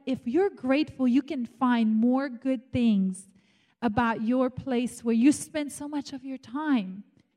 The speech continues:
than bad things. Amen? So let's be grateful for that. And I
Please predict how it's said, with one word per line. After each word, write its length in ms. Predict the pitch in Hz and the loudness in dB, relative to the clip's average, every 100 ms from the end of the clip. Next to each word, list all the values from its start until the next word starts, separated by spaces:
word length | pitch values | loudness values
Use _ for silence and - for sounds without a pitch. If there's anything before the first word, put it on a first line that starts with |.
| _ | _
than 260 | 226 240 226 | 2 4 4
bad 340 | 226 220 214 | 2 0 -2
things. 420 | 233 196 180 185 | -2 -2 -2 0
Amen? 520 | 233 233 262 285 359 - - _ _ _ _ - - | 4 8 8 8 4 -6 -20 _ _ _ _ -20 -10
So 160 | 285 | -4
let's 300 | 294 320 - | 0 0 0
be 140 | - 269 | 0 2
grateful 480 | 269 269 - 269 | 2 0 -2 -8
for 180 | 240 269 | -6 -4
that. 180 | 262 262 | -2 -2
And 100 | |
I 80 | 339 | -2